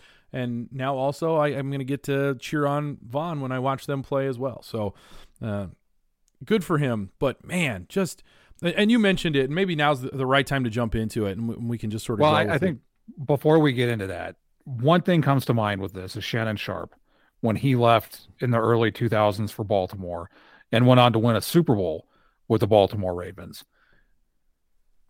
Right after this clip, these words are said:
Speaker 2: In his goodbye video that Vaughn sent out that the Broncos tweeted, he also mentioned that he's not ruling out coming back like Shannon Sharpe did. Whether or not it happens or not,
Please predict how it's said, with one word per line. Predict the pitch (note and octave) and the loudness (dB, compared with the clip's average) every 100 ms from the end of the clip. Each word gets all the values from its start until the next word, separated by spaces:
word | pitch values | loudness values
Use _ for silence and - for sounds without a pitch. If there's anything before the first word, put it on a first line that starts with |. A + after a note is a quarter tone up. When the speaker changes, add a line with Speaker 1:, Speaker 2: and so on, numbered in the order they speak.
| _ - | _ 2
Speaker 2:
In | D#3+ D#3+ D#3 | 8 8 8
his | C#3+ D3+ A#2+ | 8 6 6
goodbye | D#3+ B2 D#3+ F#3+ C#3+ A2+ C3 D3 - | 6 8 8 8 8 6 4 0 -4
video | C3 B2+ C3 B2+ B2 | -2 4 4 6 4
that | A#2+ B2+ | 4 2
Vaughn | A#2 B2 B2 A2+ | 4 6 6 2
sent | - - C#3 A#2 | -2 2 4 4
out | A2 F#2 G2 | 2 2 -4
that | A#2 | -4
the | G2 | 0
Broncos | A2+ A2+ A2+ G#2+ G2 - - | 2 2 2 -2 -4 -10 -12
tweeted, | - A2+ F#2+ F#2 F#2+ - _ _ _ _ _ _ _ _ _ _ _ _ _ _ _ | -4 -4 -2 -6 -10 -16 _ _ _ _ _ _ _ _ _ _ _ _ _ _ _
he | - F3 | 6 10
also | F#3+ F#3+ A3+ | 10 10 8
mentioned | F3 F3 - D#3+ D3 - - | 6 6 6 6 6 2 0
that | C#3+ C#3+ C#3+ - | 2 2 2 0
he's | D#3 D3+ | 0 4
not | E3+ E3 | 6 6
ruling | E3 E3+ E3 D3+ | 6 6 6 6
out | D3 D3 - | 6 4 2
coming | D#3 C3+ A2 | 4 4 4
back | B2 C3+ - | 4 4 4
like | B2 G2+ | 0 0
Shannon | - C#3+ B2+ | 0 0 0
Sharpe | A2+ B2+ G#2 - | -2 0 0 -2
did. | - - - - _ _ _ _ _ _ _ _ _ _ _ _ - | -8 -12 -14 -20 _ _ _ _ _ _ _ _ _ _ _ _ 4
Whether | D3+ D#3+ | 8 8
or | D#3 | 10
not | D3 C#3 | 8 8
it | |
happens | A2 B2 B2 C3+ B2+ | 6 2 2 0 0
or | C3+ | 0
not, | B2 C3 | 2 0